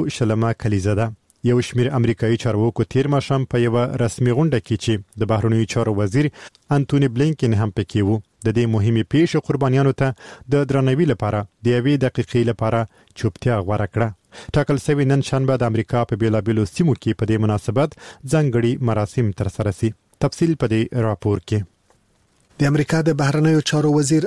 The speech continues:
Speaker 2: انتونی بلینکن وایي چې پر متحدو ایالتونو د سپتمبر د یولسمې حملو د امریکا د ژوند تګلوری بدل کړ. شل کاله مخکې د سپتمبر په یولسمه په نیویارک کې د نړیوالې سوداګرۍ دوه لویې ودانۍ په واشنګټن ډي سي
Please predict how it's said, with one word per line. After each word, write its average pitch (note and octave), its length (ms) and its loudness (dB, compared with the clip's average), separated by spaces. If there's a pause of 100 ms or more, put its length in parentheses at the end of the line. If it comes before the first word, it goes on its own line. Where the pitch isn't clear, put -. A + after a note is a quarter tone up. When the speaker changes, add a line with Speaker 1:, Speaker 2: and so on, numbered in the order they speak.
Speaker 2:
انتونی C#3+ 400 0
بلینکن C#3 380 2
وایي C#3 180 2
چې - 180 -2 (360)
پر C3 200 0
متحدو C#3 440 0
ایالتونو B2 560 0
د G#2 100 0
سپتمبر B2 540 0
د A2 100 2
یولسمې G#2+ 640 2
حملو A2 260 2 (420)
د A#2+ 100 2
امریکا A2+ 340 0 (140)
د A2+ 160 2
ژوند C#3 360 0
تګلوری G#2+ 540 0
بدل C3 320 0
کړ. A#2 120 -2 (380)
شل C#3+ 220 2
کاله C3+ 240 2
مخکې C3+ 320 -2
د A#2 140 -2
سپتمبر A#2 440 -2 (140)
په A#2 80 4
یولسمه G#2 600 0 (400)
په C#3 180 0
نیویارک C#3 500 0
کې A#2+ 180 -2
د A2+ 140 0
نړیوالې C3 460 2 (100)
سوداګرۍ A#2 560 0 (160)
دوه C3 160 2
لویې B2+ 280 2
ودانۍ A2 360 0 (420)
په C#3+ 140 2
واشنګټن C3 540 0
ډي A#2+ 140 0
سي C#3 120 0